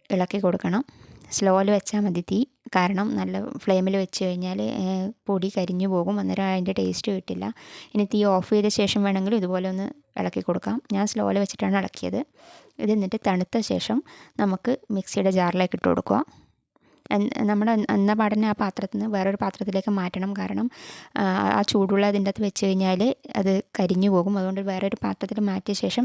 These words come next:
അത് തണുത്ത ശേഷമാണ് ഞാൻ ജാറിലേക്ക് ഇട്ടത്. എന്നിട്ട് നമ്മൾ ചെയ്യേണ്ട അടുത്ത് എന്താണെന്ന് വെച്ചാൽ അതിൻ്റെ അകത്തേക്ക്,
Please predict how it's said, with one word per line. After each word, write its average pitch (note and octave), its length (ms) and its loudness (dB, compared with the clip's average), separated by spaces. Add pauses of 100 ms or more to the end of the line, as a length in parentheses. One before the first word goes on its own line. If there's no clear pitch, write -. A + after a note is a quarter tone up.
അത് G#3 140 -4
തണുത്ത F#3+ 280 0 (100)
ശേഷമാണ് F#3 420 -2
ഞാൻ F3+ 160 -2
ജാറിലേക്ക് F3 460 -2
ഇട്ടത്. F#3 200 -2 (520)
എന്നിട്ട് G#3 320 0
നമ്മൾ F#3 180 2 (220)
ചെയ്യേണ്ട F#3 340 0
അടുത്ത് F#3 280 -2
എന്താണെന്ന് F3+ 360 -2
വെച്ചാൽ G3 240 -6 (140)
അതിൻ്റെ F#3 240 -4
അകത്തേക്ക്, A#3 280 -4